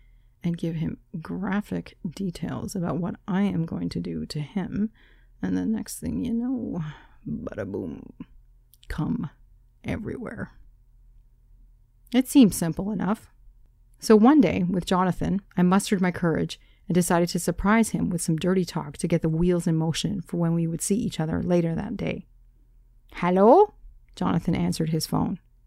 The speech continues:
"Hello, Jonathan," I purred into the receiver. "It is me, Lena." "Hi, Lee," he said in his naturally exuberant tone.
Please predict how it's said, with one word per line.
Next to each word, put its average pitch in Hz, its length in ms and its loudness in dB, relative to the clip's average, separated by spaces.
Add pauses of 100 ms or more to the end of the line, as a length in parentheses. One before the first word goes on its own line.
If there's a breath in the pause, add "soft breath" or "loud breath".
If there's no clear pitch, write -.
(720)
"Hello, 196 540 6
Jonathan," 170 840 4 (380)
I 170 80 2
purred 160 340 0
into 165 200 -2
the 170 100 -2
receiver. 165 500 -2 (520)
"It 202 240 2
is 185 200 4
me, 185 500 4 (360)
Lena." 196 640 4 (1400)
"Hi, 220 160 6
Lee," 330 340 6 (400)
he 170 120 -6
said 165 300 -2
in 170 120 2
his 160 180 0
naturally 165 420 -2
exuberant 165 540 0
tone. 156 320 0